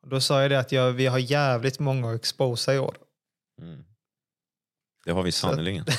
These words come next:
Speaker 1: <laughs> så att det är bara att kavla upp ärmarna nu och, och kör på.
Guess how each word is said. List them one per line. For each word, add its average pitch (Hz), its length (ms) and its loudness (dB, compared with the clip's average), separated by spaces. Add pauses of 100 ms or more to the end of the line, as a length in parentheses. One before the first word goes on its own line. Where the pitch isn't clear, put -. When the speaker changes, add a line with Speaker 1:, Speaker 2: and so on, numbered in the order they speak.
(220)
Speaker 1:
<laughs> 906 440 -2
så - 60 4
att - 120 -4
det - 160 4
är 180 60 4
bara 175 580 6
att - 160 -2 (640)
kavla 170 320 4
upp 151 140 2
ärmarna 147 480 2
nu 139 300 2
och, 127 480 2
och 127 140 -2
kör 127 180 -2
på. 131 320 -2